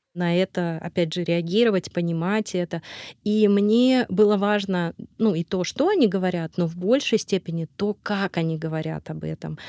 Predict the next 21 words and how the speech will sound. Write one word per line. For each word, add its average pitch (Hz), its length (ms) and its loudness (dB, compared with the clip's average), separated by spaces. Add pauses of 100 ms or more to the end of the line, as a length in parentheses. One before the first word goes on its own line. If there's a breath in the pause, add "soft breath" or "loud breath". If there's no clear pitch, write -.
(160 loud breath)
то, 202 160 0
как 208 220 -2
они 202 240 2
валидируют, 196 960 2
там, 156 160 -6
чувства 185 400 -4
ребёнка, 160 500 -4
то, 208 240 -2
как - 220 -4
они 202 320 2 (200 loud breath)
общаются 220 540 2
с 170 60 -2
детьми, 190 500 0
да, 160 160 -2
есть 185 260 -4
такие 170 360 -4
эфиры, 214 320 0
куда 165 440 -6
дети 165 340 -4
звонят 175 640 -4
и, 160 300 -6